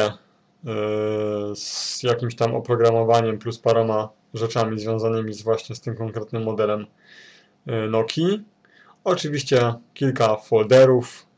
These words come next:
jakieś instrukcje, mm, jakiś podręcznik, coś w stylu Szybki Start. No, jest tego trochę,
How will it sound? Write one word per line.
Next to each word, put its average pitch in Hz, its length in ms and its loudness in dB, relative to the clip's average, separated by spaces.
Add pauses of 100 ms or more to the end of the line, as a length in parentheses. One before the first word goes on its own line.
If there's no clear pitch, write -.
(220)
jakieś 113 400 -8
instrukcje, 117 800 0 (880)
mm, 123 220 -8
jakiś 110 280 -6
podręcznik, 117 640 0
coś 117 180 -2
w - 20 -10
stylu 110 240 -6
Szybki - 360 -10
Start. 117 480 0 (400)
No, 160 100 -2
jest 175 240 2
tego 131 200 4
trochę, 135 600 2